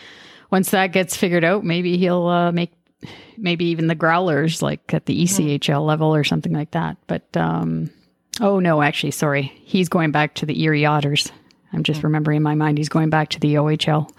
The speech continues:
Speaker 1: um, to play there. But,
Speaker 2: Well, it's
Speaker 1: uh,
Speaker 2: probably
Speaker 1: yeah,
Speaker 2: the
Speaker 1: so
Speaker 2: best thing for him.
Speaker 1: Yeah, yeah. So anyways, with, um, with Hayley Wickenheiser,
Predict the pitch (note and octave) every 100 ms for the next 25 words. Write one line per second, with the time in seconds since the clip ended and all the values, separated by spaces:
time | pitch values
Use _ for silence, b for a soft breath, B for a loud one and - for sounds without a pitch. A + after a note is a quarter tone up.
0 | B B B B B - D#3+ D3+ D3+ -
1 | - E3+ D#3+ D#3 - G#3 A#3+ G#3+ G3+ A3+
2 | A#3 G3+ G3 A3 G#3+ E3+ D#3+ E3+ E3 D#3+
3 | - _ B B B B B B G3 D#3
4 | C#3+ B B F3 E3 D#3+ - G#3+ G#3+ G3+
5 | G3 F3+ - _ _ _ _ _ - A3+
6 | F#3+ F#3 F#3+ G#3 - G3+ F#3+ F#3 F#3 -
7 | G3+ - A3 G#3+ G#3 D#3+ G3 A3 E3+ D#3
8 | D#3 D3 D3+